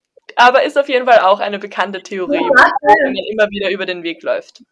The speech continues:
Speaker 2: Also man sieht, so wie bei Elvis Presley wollen auch die Fans von Michael Jackson den Tod nicht akzeptieren.
Speaker 1: Gut, wir kommen zu einer weiteren Stilikone, die sehr Verschwörungstheorie umwoben ist. Und zwar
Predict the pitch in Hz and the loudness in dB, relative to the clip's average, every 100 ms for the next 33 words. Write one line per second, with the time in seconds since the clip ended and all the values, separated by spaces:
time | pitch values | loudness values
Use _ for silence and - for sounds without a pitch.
0 | _ _ _ _ - 226 233 254 254 - | _ _ _ _ -6 -4 0 0 -2 -4
1 | 269 302 - 277 254 233 - 208 226 247 | -6 -6 -6 -4 -2 -2 0 0 2 -4
2 | - 226 233 247 247 208 208 220 190 196 | -6 -8 -8 -10 -8 -2 -2 -2 -6 -8
3 | 202 220 - 196 202 208 202 185 214 208 | -10 -14 -8 -8 -10 -10 -8 -6 -8 -6
4 | 185 185 - 202 208 _ _ _ - 196 | -8 -8 -16 -16 -18 _ _ _ -12 -10
5 | 202 - 214 226 226 _ 202 208 208 - | -10 -8 -6 -6 -6 _ -8 -6 -8 -16
6 | - 180 _ 190 _ _ 160 135 - _ | -20 -20 _ -20 _ _ -18 -18 -20 _
7 | _ _ _ _ - 320 320 - 214 214 | _ _ _ _ -4 -4 -4 -8 -6 -4
8 | - 240 247 277 285 277 - 233 226 208 | -2 0 2 0 -2 -8 -2 0 -2 0
9 | 214 240 269 269 214 208 208 - 226 220 | 2 2 2 -2 -4 -4 -10 -18 -16 -12
10 | 214 - 214 214 208 202 208 214 220 226 | -12 -10 -8 -8 -10 -8 -2 2 4 2
11 | 233 _ _ _ _ - 202 - 196 226 | -2 _ _ _ _ -12 -10 -8 -2 0
12 | 247 240 233 - 240 214 202 214 214 208 | 0 -4 -12 -14 -8 -6 -6 -12 -10 -10
13 | 202 - 202 233 196 151 - 220 - _ | -10 -8 -8 -4 -4 -4 -8 -12 -12 _
14 | - 208 202 - 202 214 294 | -12 -12 -12 -2 2 2 0